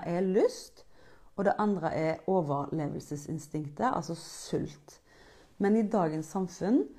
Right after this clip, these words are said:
så går vi ikke rundt og er sultne, sant? Eh, vi spiser på lyst. Ehm, og dette er veldig kulturelt og selvfølgelig, eh, arvelig. Vi har, noen har mer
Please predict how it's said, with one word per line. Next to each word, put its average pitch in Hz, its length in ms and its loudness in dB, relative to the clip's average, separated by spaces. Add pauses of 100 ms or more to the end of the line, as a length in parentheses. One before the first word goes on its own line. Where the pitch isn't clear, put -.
(220)
så 214 320 -4 (960)
går 180 240 6
vi 143 140 2
ikke 147 120 -4
rundt 143 300 0
og 143 40 -4
er 143 60 -4
sultne, - 560 -6 (580)
sant? 202 300 -4 (480)
Eh, 180 320 0
vi 214 80 2
spiser 165 640 -2
på 156 320 -4 (380)
lyst. - 720 -6 (540)
Ehm, 160 540 -6
og 180 120 -2
dette 196 300 0
er 165 280 4
veldig 160 340 4
kulturelt 175 720 0
og 156 480 -2
selvfølgelig, 151 720 -6 (420)
eh, 156 440 -8 (160)
arvelig. 180 720 4 (260)
Vi 180 100 0 (160)
har, 147 300 0
noen 170 280 0 (220)
har 165 240 -4
mer 165 400 0